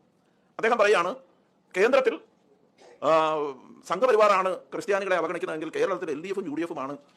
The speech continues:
ക്രിസ്ത്യാനികളെ അവഗണിക്കുന്നത് എന്ന് അദ്ദേഹത്തിന്റെ ഒരു സ്റ്റേറ്റ്മെന്റ് ഉണ്ട്. മറ്റൊന്ന് അദ്ദേഹം പറഞ്ഞു വെക്കുന്നത്, ഇവിടെ മുസ്ലിം സമുദായത്തിലെ ഒരു വിഭാഗം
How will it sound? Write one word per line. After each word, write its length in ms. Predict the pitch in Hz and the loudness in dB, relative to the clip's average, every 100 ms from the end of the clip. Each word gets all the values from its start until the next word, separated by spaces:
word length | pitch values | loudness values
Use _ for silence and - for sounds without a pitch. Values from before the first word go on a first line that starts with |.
| _ - | _ -12
ക്രിസ്ത്യാനികളെ 420 | 131 151 143 143 | -6 -6 -4 -6
അവഗണിക്കുന്നത് 460 | 120 123 110 104 90 _ _ _ _ _ 131 | -6 -8 -8 -12 -14 _ _ _ _ _ -4
എന്ന് 200 | 156 175 | -2 -4
അദ്ദേഹത്തിന്റെ 420 | 190 139 156 143 | -6 -4 -4 -4
ഒരു 60 | 143 | -6
സ്റ്റേറ്റ്മെന്റ് 320 | 123 123 120 | -8 -10 -14
ഉണ്ട്. 120 | 82 _ _ _ _ _ _ _ _ _ _ | -16 _ _ _ _ _ _ _ _ _ _
മറ്റൊന്ന് 220 | 185 240 208 | -2 0 0
അദ്ദേഹം 240 | 202 220 | 0 -2
പറഞ്ഞു 240 | 185 202 | -4 -4
വെക്കുന്നത്, 400 | 180 180 180 170 233 _ _ _ _ _ _ | -6 -4 -4 -6 -10 _ _ _ _ _ _
ഇവിടെ 340 | 170 220 185 - _ _ _ _ _ | -2 2 2 -2 _ _ _ _ _
മുസ്ലിം 320 | 160 185 262 285 | -6 0 0 0
സമുദായത്തിലെ 560 | 226 208 220 220 226 | 0 4 4 2 2
ഒരു 160 | 202 165 | 0 -2
വിഭാഗം 380 | 170 170 156 | 2 2 2